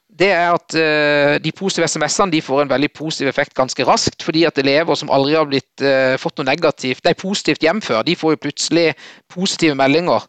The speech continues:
Kommer hjem til mamma og pappa rundt middagsbordet og får skryt, kommer tilbake dagen etterpå, litt hyggeligere mot den læ-, elev-, læreren som ga de positive S M S-ene.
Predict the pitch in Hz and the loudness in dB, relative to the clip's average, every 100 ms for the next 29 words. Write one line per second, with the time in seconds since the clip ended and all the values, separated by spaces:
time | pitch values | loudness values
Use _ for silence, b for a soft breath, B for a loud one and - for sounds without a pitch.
0 | b b b b 165 160 156 175 156 143 | b b b b -2 0 0 0 0 2
1 | 147 151 139 - 151 147 143 151 170 - | 2 2 0 2 0 0 -4 0 0 0
2 | 131 123 131 - 165 185 - - - 156 | -6 -6 -6 -6 -2 -2 -4 -12 -6 -4
3 | 151 151 143 139 - 143 143 143 123 - | -2 0 2 0 0 2 2 2 -4 -4
4 | 156 131 123 175 - 143 143 143 143 127 | -4 -2 0 -2 -2 -2 2 0 0 0
5 | 135 131 120 120 135 127 135 131 139 135 | 0 2 2 2 2 0 0 0 0 0
6 | 135 139 - 117 123 127 127 127 - 127 | 0 -4 -6 -2 2 2 0 -6 -6 -8
7 | - 117 127 123 - 123 | -4 -4 -2 -2 0 0